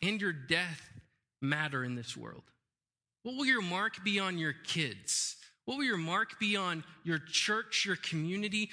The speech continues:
What will your legacy be? And here's what the simple truth of your legacy is. That you will be remembered for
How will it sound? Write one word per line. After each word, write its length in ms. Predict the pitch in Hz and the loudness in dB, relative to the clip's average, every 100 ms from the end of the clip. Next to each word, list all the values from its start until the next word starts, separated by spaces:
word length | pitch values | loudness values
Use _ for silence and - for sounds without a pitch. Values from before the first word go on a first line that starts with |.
| - | -6
What 200 | 214 247 | -2 -2
will 140 | 262 247 | 0 0
your 180 | 226 190 | 2 2
legacy 800 | 180 185 196 196 - 208 202 - - - | 2 2 0 -2 -2 0 -2 -4 -14 -4
be? 360 | 147 165 135 131 | 2 2 2 0
And 140 | 156 175 | -2 0
here's 320 | 220 226 202 | 0 0 -2
what 220 | 175 - | -4 -4
the 80 | 170 | -2
simple 340 | - 185 180 | 0 0 -2
truth 340 | 165 - 156 156 | -4 -2 -4 -4
of 100 | 143 | -2
your 140 | 147 | 0
legacy 520 | 135 127 131 - 127 | 0 -2 -4 -4 -2
is. 340 | 113 110 - - - _ _ _ _ _ _ - - - | -4 -2 -4 -6 -14 _ _ _ _ _ _ -16 -16 0
That 120 | 180 - | 0 2
you 200 | 175 208 | -2 0
will 100 | 254 | 0
be 180 | 208 196 | 0 0
remembered 680 | 180 170 185 220 247 247 233 - - - _ _ _ _ _ _ _ _ - | 2 2 0 0 0 0 -2 -10 -18 -20 _ _ _ _ _ _ _ _ -12
for 640 | - 233 175 131 131 | -4 -2 0 0 -2